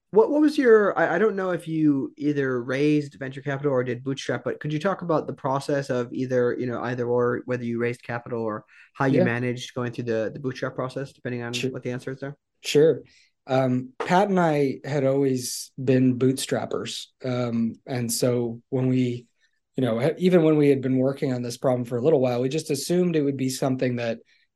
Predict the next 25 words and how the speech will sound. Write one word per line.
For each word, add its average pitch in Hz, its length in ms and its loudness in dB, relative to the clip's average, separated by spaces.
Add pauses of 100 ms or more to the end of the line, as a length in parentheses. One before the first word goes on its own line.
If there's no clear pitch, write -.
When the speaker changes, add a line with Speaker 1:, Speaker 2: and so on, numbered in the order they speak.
Speaker 2:
you 160 60 0
know, 127 140 4
we 131 100 4
would 143 120 4
just 165 220 0
always 156 200 6
have 139 240 0
on 131 100 0
the 123 80 -2
side 120 540 -4
and 120 200 -6
we 120 120 -4
would 120 80 -8
continue 131 380 -2
to 120 80 -4
promote, 120 500 -2
and 120 120 -6
eventually 120 460 -6
it 110 100 -4
would 110 220 -8 (540)
grow 123 460 0
and 117 220 -4
become 127 360 -4
a 120 40 -2
nice, 120 400 -4